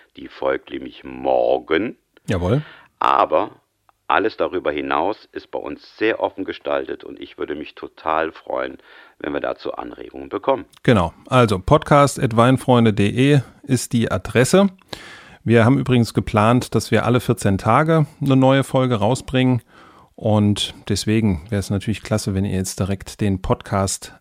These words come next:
Speaker 2: abonnieren würdet. Das könnt ihr ja mit der App oder wo auch immer ihr jetzt gerade den Podcast hört, machen.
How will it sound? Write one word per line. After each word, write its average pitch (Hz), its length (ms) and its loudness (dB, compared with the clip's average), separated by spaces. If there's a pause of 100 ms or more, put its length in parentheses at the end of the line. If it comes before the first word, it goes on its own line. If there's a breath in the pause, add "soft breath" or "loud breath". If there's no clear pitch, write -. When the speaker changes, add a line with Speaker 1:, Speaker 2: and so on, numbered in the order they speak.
Speaker 2:
abonnieren 143 540 4
würdet. 151 500 4
Das 110 160 -2
könnt 123 220 0
ihr 113 120 -2
ja 98 300 0 (540 loud breath)
mit - 360 -6
der 113 300 2
App 151 200 0 (260)
oder 107 260 2
wo 110 100 0
auch - 180 -2
immer 123 180 2
ihr 107 140 0
jetzt 98 160 -4
gerade 101 280 -2
den 95 180 -4
Podcast - 680 -6
hört, 95 300 -2 (640 soft breath)
machen. 120 440 2